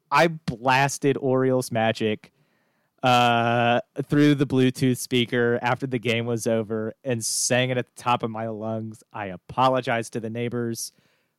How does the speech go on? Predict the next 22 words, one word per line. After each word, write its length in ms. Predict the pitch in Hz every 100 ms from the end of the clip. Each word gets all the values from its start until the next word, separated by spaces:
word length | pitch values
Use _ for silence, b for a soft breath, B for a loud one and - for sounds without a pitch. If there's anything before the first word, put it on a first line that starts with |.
| _ _
but 160 | 139 131
it 100 | 120
was 160 | 120
worth 280 | 101 90 -
it. 140 | - - _
It 160 | 143
was 160 | 139 127
so 400 | - - 131 120
much 280 | 117 107 -
fun. 440 | 107 101 98 98 - _ _ _ _ _
That 200 | 143 214
was 200 | 294 240
the 100 | 156
first 540 | - - 127 135 -
game, 260 | - 117 127
Leland, 360 | 135 139 147 -
I 100 | 117
have 220 | 123 113
watched 520 | 101 104 117 - -
start 380 | - - 110 110
to 100 | -
finish 520 | 113 117 113 120 -